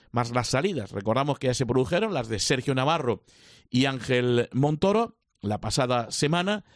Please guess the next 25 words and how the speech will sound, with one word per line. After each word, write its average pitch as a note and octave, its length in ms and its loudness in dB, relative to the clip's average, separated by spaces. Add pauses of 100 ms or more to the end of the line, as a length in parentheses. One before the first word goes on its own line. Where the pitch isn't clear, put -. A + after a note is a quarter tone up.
(360)
y D#3 140 -2
que, E3+ 360 -2 (100)
en A2+ 200 -4
principio, D3 500 0
Sergio D3+ 320 -2
Santos E3+ 400 -2
podría C3 300 0
salir D3+ 260 0
en B2 140 -2
calidad A#2 280 2
de C3+ 120 2
cedido. F#3 500 0 (760)
Recordamos A2+ 320 -2
que C3 80 0
también B2+ 200 0
es A#2+ 80 -2
sub-veintitrés A#2+ 580 -2
Enol A#2+ 220 0
Coto, D#3 340 0
el G#3+ 80 -16
jugador A#2 320 0
que B2+ 100 2
llega B2+ 220 2
a A2 60 0
ocupar A2 480 -2